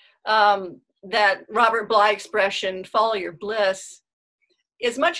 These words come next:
deeper than just sort of an hedonistic kind of "follow your bliss." It really is really knowing what your creative spark is.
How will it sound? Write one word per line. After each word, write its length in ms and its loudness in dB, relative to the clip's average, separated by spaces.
deeper 420 0
than 240 -2
just 300 -4
sort 140 -4
of 60 -8
an 120 -8
hedonistic 840 -8
kind 300 -12
of 200 -20
"follow 220 -8
your 160 -16
bliss." 540 -18
It 160 -12
really 380 -2
is 440 -2
really 360 2
knowing 540 0
what 420 0
your 400 -2
creative 480 -4
spark 600 -2
is. 640 -8